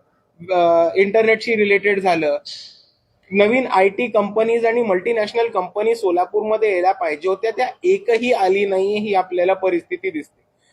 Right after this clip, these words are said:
आणि ह्याच्यामुळे सोलापूरच्या तरुणांना शिक्षण झाल्यानंतर नोकरीच्या शोधामध्ये मुंबई, पुणे, बँगलोर किंवा इतर सिटीजमध्ये जायला लागतं आणि आज ही वाईट परिस्थिती आपल्याला सोलापूरमध्ये दिसते. आणि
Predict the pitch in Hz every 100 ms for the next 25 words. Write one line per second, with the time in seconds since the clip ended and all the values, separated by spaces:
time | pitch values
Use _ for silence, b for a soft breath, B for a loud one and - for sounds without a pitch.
0 | _ 165 202 208 170 175 226 233 247 247
1 | 208 196 202 214 220 - 233 233 233 196
2 | 202 202 202 202 214 196 - - _ _
3 | - - - - 226 214 185 196 190 175
4 | 165 - - _ _ 180 175 214 214 214
5 | 214 196 180 185 185 175 196 180 175 185
6 | 196 190 175 185 165 160 170 180 170 185
7 | 185 160 - 170 170 156 165 165 165 165
8 | 147 147 156 156 - 165 196 _ _ _
9 | _ 151 175 185 170 175 185 180 202 208
10 | _ - 156 175 - 180 170 180 180 185
11 | 160 165 165 165 160 143 147 156 151 160
12 | 147 147 - 131 _ _ _ _ _ _
13 | - 180 202 254